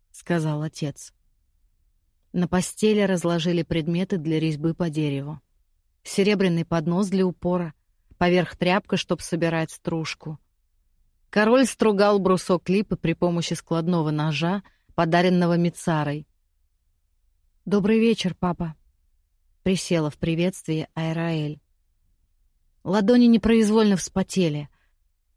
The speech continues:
но грудь наполнилась решимостью. Сегодня она добьётся ответов,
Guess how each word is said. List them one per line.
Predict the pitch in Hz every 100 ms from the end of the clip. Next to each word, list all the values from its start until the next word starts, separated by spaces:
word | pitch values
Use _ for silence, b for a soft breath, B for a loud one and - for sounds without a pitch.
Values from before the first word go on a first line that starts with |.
| _ _ _ -
но | 220
грудь | 196 240 269 -
наполнилась | 190 - 220 214 208 202 -
решимостью. | 196 160 - 196 160 151 - - 151 - _ _ _ _ _ _ _ _ _ -
Сегодня | - 240 262 233 226
она | 220
добьётся | 214 208 226 220 208 190
ответов, | - 180 165 151